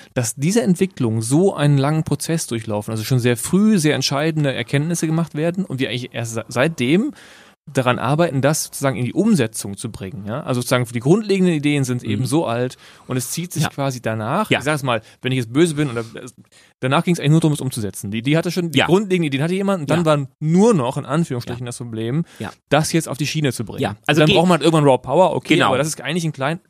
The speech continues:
Speaker 1: eigentlich ein
Speaker 2: Genau.
Speaker 1: kleiner Schritt, wenn's auch ein Durchbruch ist,
Speaker 2: Ja.
Speaker 1: in einer fundamentalen, grundlegenden Überlegung.
Speaker 2: Richtig. Also wenn wir nur von der reinen Idee gehen, dann können wir sch-, dann, dann, dann haben wir schon Heron erwähnt. Wenn wir von der allerersten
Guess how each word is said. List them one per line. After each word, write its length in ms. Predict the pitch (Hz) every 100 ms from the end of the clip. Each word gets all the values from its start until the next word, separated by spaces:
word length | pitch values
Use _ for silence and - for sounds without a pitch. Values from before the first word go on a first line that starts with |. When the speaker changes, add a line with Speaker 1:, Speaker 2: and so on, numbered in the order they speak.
| _
Speaker 1:
eigentlich 220 | 123 165
ein 40 | 120
Speaker 2:
Genau. 80 |
Speaker 1:
kleiner 260 | 104 143 170
Schritt, 220 | - 175
wenn's 160 | 135 139
auch 60 |
ein 60 | 127
Durchbruch 280 | 120 - 151
ist, 220 | 151 - -
Speaker 2:
Ja. 160 | - - _ _
Speaker 1:
in 140 | 143
einer 240 | 139 131 127
fundamentalen, 640 | 151 156 143 139 135 135
grundlegenden 560 | 131 143 156 143 131 127
Überlegung. 480 | 120 120 117 95 -
Speaker 2:
Richtig. 280 | - 110 -
Also 160 | 135 151 -
wenn 120 | 170 190
wir 60 |
nur 400 | 202 277 330 277
von 140 | - 220
der 100 | 202
reinen 220 | 196 196
Idee 340 | 147 143 196
gehen, 320 | 240 254 254 - _ _ _ _ _
dann 260 | 160 175
können 200 | 170 185
wir 80 | 160
sch-, 180 | 151 -
dann, 200 | - 143
dann, 480 | 139 139 135 123 110
dann 300 | - 131 127
haben 160 | 123 147
wir 80 | 143
schon 160 | 143
Heron 380 | 123 143 190 226
erwähnt. 480 | 220 208 220 226 233 - - - _
Wenn 160 | - 202
wir 80 |
von 140 | - 196
der 80 | 185 -
allerersten 1120 | 170 240 277 - 208 220 - - 208 196 190